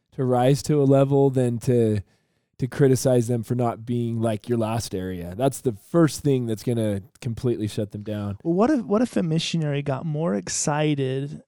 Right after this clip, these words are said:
Speaker 2: about helping a member have a really positive missionary experience more than, "Who do you have for us to teach?"
Speaker 1: Yeah.
Speaker 2: But rather the, the, the paradigm shifted to not, "How can you help me?" but,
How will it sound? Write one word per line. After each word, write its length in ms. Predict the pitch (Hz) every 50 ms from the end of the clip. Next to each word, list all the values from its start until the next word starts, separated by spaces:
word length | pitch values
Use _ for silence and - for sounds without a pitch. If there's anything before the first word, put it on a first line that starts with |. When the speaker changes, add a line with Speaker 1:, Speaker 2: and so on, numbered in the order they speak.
| _ -
Speaker 2:
about 500 | - 160 147 160 147 143 143 131 - -
helping 880 | - - - - 170 190 208 208 - - 220 208 208 208 208 202 190 - _ _ _ _ _ _ _ -
a 100 | 156 151
member 760 | 151 151 160 160 165 175 175 170 156 147 139 139 135 139
have 320 | 135 - - 147 151 151 151
a 80 | 147
really 300 | 143 143 147 151 151 147
positive 760 | 143 - - - 156 147 143 151 165 160 156 147 151 139 135
missionary 400 | 143 151 143 - - 160 143 135
experience 880 | 135 - - - - 151 147 156 170 208 262 277 233 - - - - _ _ _ _ _ _ _ _ _ _ _ _ _ _
more 460 | - 151 160 175 185 196 202 196 190 180
than, 480 | 156 165 165 156 151 147 139 135 131 _ _ _ _ _ _ _ _
"Who 120 | - 165
do 60 | 160
you 80 | 156 151
have 260 | 143 135 135 135 131
for 140 | - - -
us 120 | - -
to 100 | - -
teach?" 460 | - - - 131 120 120 - - 131 110
Speaker 1:
Yeah. 160 | 95 92 - -
Speaker 2:
But 140 | 175 185
rather 340 | 180 185 175 170 170 175 170
the, 360 | 151 - - - 185 156 156 160 165 180 156
the, 100 | 151 156 147
the 140 | 156 147 147
paradigm 500 | - - - 190 196 190 190 170 151 147
shifted 540 | - - - 165 160 - - - 151 143 -
to 180 | - 151 143 127 - - - - -
not, 200 | 190 185 175 -
"How 200 | - 175 180 160
can 180 | - - 165 160
you 100 | 160 139
help 240 | 113 156 143 -
me?" 280 | 156 156 165 175 165 156
but, 220 | 135 143 135 -